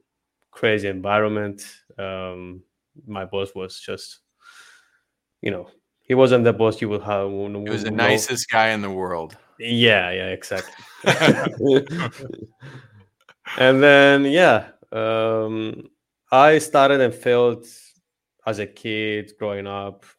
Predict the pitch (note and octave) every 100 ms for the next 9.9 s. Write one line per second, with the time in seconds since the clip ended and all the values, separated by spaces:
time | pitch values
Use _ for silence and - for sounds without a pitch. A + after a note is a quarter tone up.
0 | - G2+ G2 G2 - _ - G#2+ G#2+ -
1 | A2 G2+ G2+ G#2+ A2+ B2 C3+ C3 _ _
2 | _ _ _ _ _ _ - G#2 G2+ G2
3 | G2 G2+ G#2 _ _ A2+ G#2+ G#2+ A2 A2
4 | A2 A2 - _ _ _ _ _ - G2+
5 | F#2+ F#2+ F#2 F#2 F#2 F2+ F2+ _ _ _
6 | _ _ _ - A2+ A2 - A2 - A2
7 | G#2+ G#2 G#2 _ _ - G#2 G#2 G#2 G2+
8 | G#2+ G2+ G2+ G#2 G2+ G2+ G2+ G2+ G2+ G2
9 | F#2+ F#2 F#2+ G2 G#2 G#2 G#2+ G#2 G2+